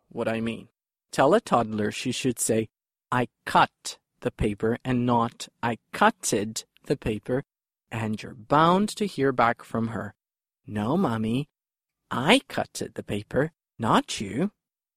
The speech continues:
Whatever feedback you have about the words they use or the way they say things goes right over their heads, because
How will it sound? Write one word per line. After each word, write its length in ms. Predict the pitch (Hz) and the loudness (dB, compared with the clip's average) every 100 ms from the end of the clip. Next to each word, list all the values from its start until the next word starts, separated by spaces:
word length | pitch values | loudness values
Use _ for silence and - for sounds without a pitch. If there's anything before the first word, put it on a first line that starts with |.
| _ - | _ 2
Whatever 480 | 165 165 180 220 240 | 4 6 6 4 2
feedback 960 | - - 190 196 151 113 101 107 - | -2 0 6 6 4 2 0 -4 -6
you 160 | 123 147 | 0 0
have 320 | 131 107 110 | 2 0 2
about 320 | 110 107 98 | 0 0 0
the 80 | 107 | 0
words 480 | 110 113 139 165 - | 4 8 8 6 4
they 100 | 202 | 2
use 580 | 196 196 196 202 208 - | 4 4 4 2 -2 -4
or 240 | 233 113 | -2 0
the 120 | 113 | 0
way 140 | 110 110 | -2 -2
they 160 | 110 | -6
say 540 | 104 - 120 127 151 185 | -6 -2 2 4 4 2
things 640 | 196 196 202 202 214 208 | 2 2 4 2 2 0
goes 580 | - 131 131 139 143 135 | 2 4 4 4 0 -4
right 460 | 123 120 156 - - _ 139 | 0 2 2 -4 -20 _ 2
over 460 | 147 135 143 143 | 2 4 2 2
their 280 | 139 120 123 | 0 0 0
heads, 520 | 127 120 - - - _ _ _ | 0 -4 -4 -8 -10 _ _ _
because 440 | 185 - 180 170 | -10 0 2 2